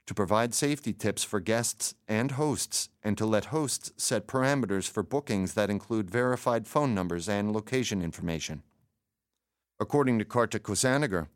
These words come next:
a Wharton professor of operations and information management, such horror stories can spell real trouble. What was a theoretical risk until now has actually played out.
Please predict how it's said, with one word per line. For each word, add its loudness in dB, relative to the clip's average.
a 2
Wharton 2
professor 0
of 2
operations 2
and 2
information 0
management, 0
such 0
horror 0
stories 0
can 0
spell 2
real 0
trouble. -2
What 2
was 4
a 6
theoretical 4
risk 2
until 4
now 4
has 0
actually 0
played 2
out. 2